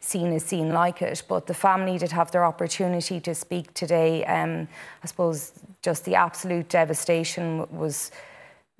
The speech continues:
was there to see. Um, they all emerged from the Central Criminal Court together as a unit after. They were all wearing, uh, navy masks with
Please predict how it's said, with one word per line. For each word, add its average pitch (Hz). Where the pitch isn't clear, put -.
was 170
there 165
to 165
see. 170
Um, 156
they 160
all 170
emerged 170
from 170
the 160
Central 160
Criminal 160
Court 165
together 165
as 160
a -
unit 160
after. 165
They 156
were 156
all 165
wearing, 156
uh, 147
navy 151
masks 151
with 151